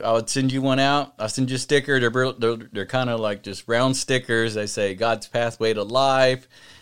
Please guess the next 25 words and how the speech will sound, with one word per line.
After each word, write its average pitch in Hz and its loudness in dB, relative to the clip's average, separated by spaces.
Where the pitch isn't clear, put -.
Uh, 101 -4
you 110 -6
know, 104 -2
try 113 0
to 110 -8
just 123 -6
get 135 -2
people 120 -4
to 110 -8
see 120 -2
it 110 0
out 107 2
in 98 -10
public, 120 0
and 98 -6
then 101 -4
maybe 104 -4
they'll 101 -6
Google 101 -8
it 104 -4
and 101 -14
find 101 -6
the 98 -10
podcast. 85 -8
That's, 85 -18